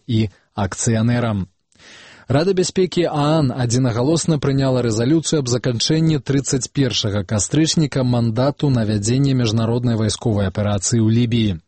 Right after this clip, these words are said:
З прыняццем гэтага дакумента завяршылася дзеянне рэзалюцыі аан, якая дазволіла нато ўжыць ваенную сілу для абароны грамадзянскага насельніцтва Лібіі і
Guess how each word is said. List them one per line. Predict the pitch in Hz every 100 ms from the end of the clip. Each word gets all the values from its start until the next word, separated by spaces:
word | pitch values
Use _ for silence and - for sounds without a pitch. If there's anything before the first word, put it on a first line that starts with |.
| - - - - -
З | - -
прыняццем | 147 160 156 - 143
гэтага | 127 123 113
дакумента | 113 104 135 160 156 135
завяршылася | 123 123 - - 147 143 - 120
дзеянне | 117 127 120 117
рэзалюцыі | 104 117 117 - 123 113
аан, | 127 110 127 151
якая | 143 120 - 120 110
дазволіла | 110 95 117 120 113 107
нато | 120 147 156
ўжыць | 143 117 156 -
ваенную | 139 139 135 123
сілу | 107 - 147 151
для | 117 117
абароны | 110 110 135 135
грамадзянскага | 117 117 107 117 123 - 117 123
насельніцтва | 120 - 135 110 101 - 110
Лібіі | 110 139 151 156 147 - - -
і | -